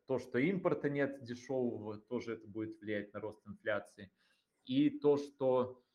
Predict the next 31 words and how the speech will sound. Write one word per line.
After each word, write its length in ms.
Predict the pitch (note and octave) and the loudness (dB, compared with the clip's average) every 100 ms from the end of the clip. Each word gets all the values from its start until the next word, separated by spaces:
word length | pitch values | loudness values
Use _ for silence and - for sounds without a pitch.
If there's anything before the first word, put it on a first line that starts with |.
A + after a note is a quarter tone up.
| _ _ | _ _
бюджет 460 | - C3 A#2+ D3+ D3 | -6 -4 4 4 4
в 100 | - | 2
целом 280 | C#3+ C3 A#2+ | 2 2 2
не 60 | B2 | 0
очень 280 | B2 B2 A2 | 0 -4 -8
сбалансирован, 720 | G#2+ B2 B2 - C#3 A2 A2 | 0 0 0 -2 -2 0 -4
и, 40 | |
вероятно, 560 | G#2+ A#2 A#2+ A#2+ A2+ A2+ | -2 2 4 2 0 -4
некоторое 380 | A2+ A2+ - G#2+ | -6 -6 -2 0
обесценение 640 | G#2 - - A#2+ A2+ A2 | 0 -8 -4 -2 0 0
валюты, 640 | G2+ A2 C#3+ F3 C#3+ G#2 - _ _ _ | 4 6 6 6 4 2 -2 _ _ _
это, 200 | - A2+ | -8 -6
на 120 | B2+ A2+ | -4 -2
мой 180 | A2+ | -2
взгляд, 440 | G#2+ G2+ A2+ A#2+ B2 - - | -4 0 2 2 0 -10 -4
тоже 240 | A#2+ G#2+ | -2 -4
будет 380 | F#2+ A2 A2 - | -8 -6 -6 -10
влиять, 600 | F#2 G2 G2+ G#2+ G#2 - G#2 | -8 -2 0 0 -4 -18 -16
э, 320 | F#2+ F#2 F#2+ | -14 -14 -18
с-, 320 | - - _ _ _ | -20 -20 _ _ _
в 60 | _ | _
сторону 420 | - A2+ A2 G#2+ | -2 -2 0 -2
роста 320 | A2 A2 - | -4 -4 -8
инфляции. 640 | G2 - G2 F2 - F2+ _ _ _ - | -14 -8 -8 -8 -10 -20 _ _ _ -12
Облигации 640 | A2 A#2 A#2+ B2 B2 - | -6 -2 2 2 0 -6
не 140 | A2 G#2+ | -6 -2
дают 300 | A2+ D3+ D#3+ | 0 0 0
защиты 380 | D3 - B2 G#2+ | -4 -6 -6 -6
от 220 | G#2 G2 - | -8 -12 -14
инфляции, 800 | G#2 A2 G#2+ G2+ - G#2+ F#2 - | -10 -2 -2 -4 -10 -10 -10 -10
а, 320 | F#2+ G2+ G#2 | -6 -4 -4